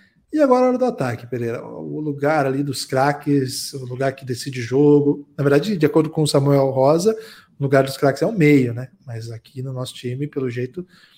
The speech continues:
vai, vão ser coringas ofensivos aí que vão fechar.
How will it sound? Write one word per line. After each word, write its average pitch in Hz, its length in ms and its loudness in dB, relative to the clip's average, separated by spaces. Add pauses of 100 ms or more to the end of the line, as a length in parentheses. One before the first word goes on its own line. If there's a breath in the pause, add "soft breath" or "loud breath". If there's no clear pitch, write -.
(260 soft breath)
vai, 123 200 -2 (140)
vão 135 120 -2
ser 143 120 -2
coringas 147 520 2
ofensivos 156 840 0
aí 131 300 2 (400 soft breath)
que - 100 -12
vão 131 160 -2
fechar. 131 840 0